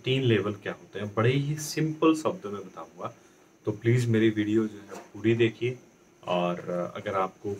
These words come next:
कोई भी सवाल है तो प्लीज बेझिझक कमेंट करके मुझे बताइए। और अगर आपको वीडियो अच्छी लगे तो कमेंट करके जरूर बताना। और भाई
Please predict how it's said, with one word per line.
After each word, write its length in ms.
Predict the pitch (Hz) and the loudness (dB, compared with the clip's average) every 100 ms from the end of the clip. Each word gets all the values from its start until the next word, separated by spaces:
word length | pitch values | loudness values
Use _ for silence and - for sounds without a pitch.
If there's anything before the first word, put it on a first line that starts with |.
| - | 0
कोई 180 | 135 | 2
भी 120 | 156 156 | 2 -2
सवाल 420 | - 98 90 90 | -2 0 2 0
है 160 | 90 | -6
तो 140 | 90 87 | -12 -14
प्लीज 460 | - 95 98 - - | -12 -10 -10 -12 -6
बेझिझक 440 | 92 95 95 104 110 - | 2 2 2 -4 -4 -4
कमेंट 360 | 92 92 113 | -2 0 0
करके 320 | 117 110 - 104 | -2 -4 -2 -6
मुझे 220 | 98 92 | -6 -12
बताइए। 520 | - 92 90 92 104 - - _ - | -8 -4 -2 -2 -6 -10 -20 _ 0
और 100 | 104 | 4
अगर 140 | 101 | 6
आपको 280 | 104 95 101 | 4 4 -2
वीडियो 400 | 90 95 110 117 | -6 2 6 6
अच्छी 260 | 107 - 135 | 6 0 -2
लगे 340 | 135 120 120 - - _ - | 0 0 -2 -6 -20 _ -18
तो 60 | |
कमेंट 420 | - 92 104 107 | -6 0 2 2
करके 280 | 110 107 110 | 2 0 -2
जरूर 320 | 104 92 101 | -6 -6 -2
बताना। 400 | 113 117 107 104 | 2 2 2 -2
और 160 | 104 98 | -6 -10
भाई 220 | 92 95 | -10 -12